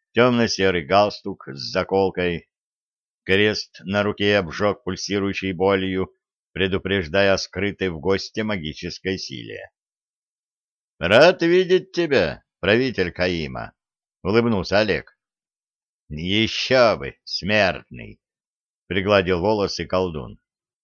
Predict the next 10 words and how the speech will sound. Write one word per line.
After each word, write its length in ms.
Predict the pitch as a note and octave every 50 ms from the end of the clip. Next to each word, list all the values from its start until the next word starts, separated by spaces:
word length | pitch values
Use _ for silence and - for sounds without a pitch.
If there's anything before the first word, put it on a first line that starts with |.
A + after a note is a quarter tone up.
| _ _ _ _ _ _ _ _ _
«Ты 420 | - F#2 G2 A2 A#2+ C3+ C3+ - -
вот-вот 540 | E2+ G2+ A2+ B2 - G#2+ A2 A#2+ B2 A2+ -
станешь 580 | - - A2 A2 A#2 A#2+ B2 A#2+ A2+ - -
миллиардером. 1200 | F#2+ G#2 G#2+ A2 A2 A2 A2 G#2+ G2+ F#2+ F2+ D#2+ C#2+ F2 F2+ G2 A2 A#2 B2+ G#2+ D#2 B1+ A#1+ - _ _ _ _ _ _ _ _ _ _ _
Даже 340 | - F2 G#2+ A#2 G#2 A#2+ B2+
я 300 | A#2 G#2 G2+ G#2+ A#2 A#2+
обрадовался 800 | - B2+ A#2+ A2 A#2 A#2+ A#2+ A2+ G#2+ F2+ F2+ F2 F2 E2 - F2
бы 100 | E2+ F2+
такому 540 | E2+ - F#2+ F2+ - G2 G2 F#2 F2+ F#2+ F#2+
известию. 920 | F2+ E2 F#2+ G2 G2 F#2+ F2+ D2+ - - - - - - A#1 A1 G1+ -